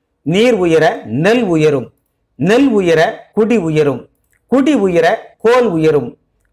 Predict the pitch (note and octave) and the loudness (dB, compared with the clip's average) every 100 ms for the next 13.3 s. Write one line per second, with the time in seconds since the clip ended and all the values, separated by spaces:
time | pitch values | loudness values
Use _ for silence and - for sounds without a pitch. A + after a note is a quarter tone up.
0 | _ - A3+ C4+ A#3+ F3 E3 E3 A3 - | _ 0 2 2 0 0 0 0 -2 -10
1 | _ - G#3+ A3+ G3 D#3+ F#3 F3 F3 D3+ | _ -2 0 0 -2 0 0 2 0 0
2 | C#3 C#3+ G#3+ - _ _ _ - F3 A3+ | -2 -2 -4 -4 _ _ _ -2 2 2
3 | G3+ G3 F#3+ - F3+ G3+ G#3+ - - E3+ | 2 0 -2 -2 -2 -2 -4 -4 -4 -2
4 | G#3 - D3 D3 G3 B3 _ _ _ - | -2 -2 0 0 -2 -6 _ _ _ -8
5 | B2+ G3 C#4 C#4 F3+ F#3 F3 E3 D#3 A3 | -2 0 2 2 0 0 0 -2 -2 -6
6 | C3+ D#3 G#3+ G#3+ G#3 D#3 - D3 E3+ A#3+ | -2 -2 0 -2 -4 -4 -2 -2 -2 -4
7 | - _ _ _ - G3 C4+ B3+ F#3+ - | -10 _ _ _ -2 0 2 2 0 -2
8 | F3 G#3+ - F3+ G3+ A3 D#3+ F3 - C#3 | -4 -4 -6 -2 0 0 0 -2 -2 0
9 | F#3 C4+ A#3+ G3 D3 F#3 G#3+ G#3 D#3 D3 | 0 0 0 0 0 0 0 -2 0 0
10 | D3 A3+ - _ _ - G3 - - A#3 | 0 -4 -8 _ _ -4 -2 -2 -4 0
11 | D#3+ D3 F#3 - - - F3 G#3 D#3 D3 | 0 0 -4 -6 -8 -2 0 2 0 -2
12 | G#3+ - - C#3 G#3 G#3+ F#3 C#3 C#3+ D3 | -4 -8 -8 0 2 2 0 -2 -2 0
13 | C#3 C3+ C3+ | 0 -2 -2